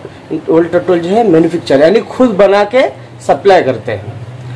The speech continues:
तो आप लोगों को क्या करना है, video को skip बिल्कुल नहीं करना। मैं पूरा, अ, पूरा दिखाऊंगा आप लोगों को डिटेल के साथ।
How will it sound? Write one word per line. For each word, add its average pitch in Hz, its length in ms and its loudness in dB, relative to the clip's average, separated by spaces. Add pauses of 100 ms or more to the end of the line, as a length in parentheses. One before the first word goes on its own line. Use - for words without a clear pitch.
(200)
तो 151 60 2
आप 147 140 2
लोगों 180 160 2
को 190 60 0
क्या 185 120 0
करना 160 300 0
है, 131 60 -2
video 143 220 -4
को 139 180 -2
skip - 260 -8
बिल्कुल 131 260 -4
नहीं 156 200 0
करना। 170 260 0 (380)
मैं 220 100 6
पूरा, 226 320 2
अ, 269 120 -2 (100)
पूरा 156 440 -2
दिखाऊंगा 147 420 0
आप 127 120 0
लोगों 127 140 -2
को 127 100 -4
डिटेल 143 340 0
के 156 120 -4
साथ। 110 220 -6